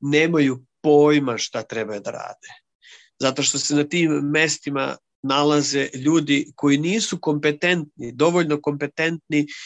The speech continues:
da rade svoj posao. Uvek bi trebalo da neki deo posla radi stručno lice. Ja da nisam završio, recimo, studije svoje, da nemam diplomu, ja ne bi,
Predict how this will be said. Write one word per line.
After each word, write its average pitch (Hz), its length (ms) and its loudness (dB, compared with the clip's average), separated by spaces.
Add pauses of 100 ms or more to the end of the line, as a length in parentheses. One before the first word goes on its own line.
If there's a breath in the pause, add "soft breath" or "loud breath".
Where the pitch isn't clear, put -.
(200 loud breath)
da 131 160 0
rade 139 340 0
svoj 127 360 -2
posao. - 460 -6 (720 soft breath)
Uvek 170 340 4
bi 156 160 2
trebalo 160 440 2
da 151 420 2 (540)
neki 156 320 -6
deo 151 260 0
posla 151 480 2
radi 151 440 2
stručno 185 460 -4
lice. 120 500 -6
Ja 147 300 2
da 131 120 -2
nisam 139 320 -4
završio, 139 500 0
recimo, 120 360 -6
studije 156 500 2
svoje, 147 520 0 (720)
da 120 200 -2
nemam 156 440 2
diplomu, 147 680 -2 (720)
ja - 200 -10
ne 117 160 -4
bi, 143 180 -4